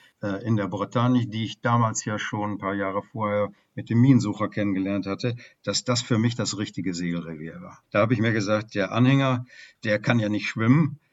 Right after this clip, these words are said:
äh, der ist aber zweitausend Mark wert. Damals war was, waren das ja noch D-Mark.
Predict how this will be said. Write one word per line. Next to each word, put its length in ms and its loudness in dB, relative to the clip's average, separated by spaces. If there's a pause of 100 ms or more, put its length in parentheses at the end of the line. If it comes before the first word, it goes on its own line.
(160)
äh, 120 -6
der 160 -2
ist 160 0
aber 240 -4
zweitausend 600 0
Mark 340 0
wert. 380 0
Damals 340 -4
war 160 -4
was, 280 -6
waren 240 -6
das 160 -4
ja 100 -4
noch 160 -6
D-Mark. 460 0